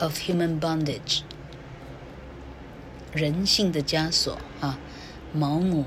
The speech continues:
写的。OK，他说这本书呢，哈，后方捐过来的书呢，书一翻开，从头到尾都是女人的笔记哈，充满了，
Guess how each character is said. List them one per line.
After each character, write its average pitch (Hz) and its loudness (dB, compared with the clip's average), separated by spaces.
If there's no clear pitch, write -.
写 120 0
的。 - -6
OK， 170 0
他 180 2
说 202 6
这 240 10
本 190 8
书 226 4
呢， 202 4
哈， 151 2
后 220 6
方 208 4
捐 226 8
过 226 8
来 147 8
的 139 4
书 - 2
呢， 160 6
书 240 4
一 226 2
翻 220 6
开， 220 4
从 233 6
头 226 6
到 254 8
尾 160 10
都 170 6
是 180 4
女 165 6
人 143 2
的 151 4
笔 131 -2
记 165 4
哈， 147 2
充 254 4
满 185 8
了， 151 6